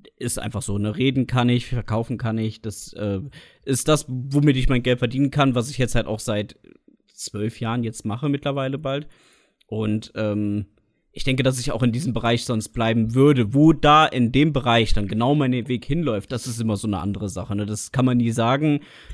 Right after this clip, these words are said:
Ähm, aber ich denke schon so eher im technischen Bereich, dass ich da eigentlich ganz gerne bleiben will, weil das auch so das ist, was mich interessiert. Und ob das jetzt mit Content Creator und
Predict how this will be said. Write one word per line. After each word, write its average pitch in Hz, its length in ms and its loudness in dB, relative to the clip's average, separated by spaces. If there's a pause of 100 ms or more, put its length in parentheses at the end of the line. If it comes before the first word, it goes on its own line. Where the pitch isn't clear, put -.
(160)
Ähm, 117 340 2
aber 127 140 2
ich 120 100 0
denke 139 240 2
schon 151 220 6
so 143 140 2
eher 135 240 4
im 117 180 -4
technischen 139 520 2
Bereich, 120 280 -2
dass 139 160 -6
ich - 120 -10
da 113 120 -2
eigentlich 113 320 -4
ganz 110 220 -6
gerne 110 200 -2
bleiben 120 440 -2
will, 131 240 0
weil 113 260 -2
das 110 240 -8
auch 107 200 -6
so 107 300 -6
das - 280 -6
ist, 110 100 -12
was 104 160 -8
mich 101 120 -6
interessiert. 123 640 -4 (800)
Und 110 520 -2 (680)
ob - 140 4
das 123 160 0
jetzt - 160 0
mit 131 200 -2 (180)
Content 131 320 -4
Creator 123 460 4
und 107 260 -6